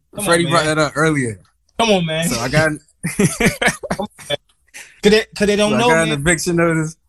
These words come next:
Speaker 1: Speaking for the everyday people that go through everyday shit that's forgotten about, man. For real. Go
Speaker 2: I'm
Speaker 1: ahead.
Speaker 2: telling you. <laughs> So we got an eviction notice because the, one of my brothers I was staying with me wasn't on the lease,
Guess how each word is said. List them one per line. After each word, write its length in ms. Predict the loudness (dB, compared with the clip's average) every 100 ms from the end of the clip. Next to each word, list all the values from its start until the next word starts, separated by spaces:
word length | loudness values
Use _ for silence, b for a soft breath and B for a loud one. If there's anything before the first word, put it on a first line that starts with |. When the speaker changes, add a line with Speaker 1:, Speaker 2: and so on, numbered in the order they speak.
| _ _
Speaker 1:
Speaking 300 | -2 0 0
for 220 | 0 0
the 160 | 0 -4 0
everyday 800 | 0 0 -2 -2 0 0 0
people 380 | -2 -4 -4 -4
that 140 | -6 -4
go 120 | -6
through 220 | -8 -12 -6
everyday 480 | -4 -4 -4 -6 -6
shit 320 | -6 -6 -2
that's 200 | -2 -2
forgotten 640 | -8 -12 -6 0 2 0
about, 400 | -2 0 -2 -2
man. 360 | -8 -10 -8 -12
For 140 | -14 -12 -12 -8
real. 180 | -8
Go 180 | -6 -4
Speaker 2:
I'm 60 | -4
Speaker 1:
ahead. 180 | -4 -6
Speaker 2:
telling 340 | -2 0 2 2
you. 880 | -2 -8 -14 -18 _ -6 -2 0
<laughs> 20 | 0 0 -2 -2 -2 B B B B -4
So 440 | 2 4 4 0 -2
we 120 | 2
got 180 | 4 2
an 60 |
eviction 400 | 0 0 0 0
notice 400 | 0 0 0 0
because 680 | -4 -4 -2 0 0 -2 -6 -10 -16 -8
the, 540 | -6 -4 -4 -4 -6 -10 _ -6 2
one 100 | 4
of 20 |
my 80 | 4
brothers 340 | 4 2 2
I 120 | 2
was 100 | 0
staying 240 | 0 0 2
with 160 | 0
me 140 | 0 0
wasn't 260 | 0 0
on 80 | 0
the 80 | 0
lease, 380 | 0 0 -2